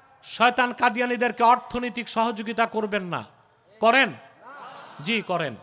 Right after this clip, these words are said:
জি, জি। প্রাণ কোম্পানির যত জিনিস তাদের, সেজান কোম্পানির জুস তাদের,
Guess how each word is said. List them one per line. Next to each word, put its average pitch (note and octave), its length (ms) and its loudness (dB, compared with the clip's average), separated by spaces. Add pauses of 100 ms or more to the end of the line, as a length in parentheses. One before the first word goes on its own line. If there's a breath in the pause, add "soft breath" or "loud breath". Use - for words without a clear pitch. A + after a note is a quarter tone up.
(1200)
জি, F3+ 220 -4
জি। A#2+ 180 -14 (1300)
প্রাণ B3 300 6
কোম্পানির B3+ 520 0
যত A#3+ 220 2
জিনিস A#3+ 340 -6
তাদের, D#3 300 -2 (760)
সেজান B3+ 480 2
কোম্পানির C4 520 0
জুস B3+ 240 -6
তাদের, E3 300 -2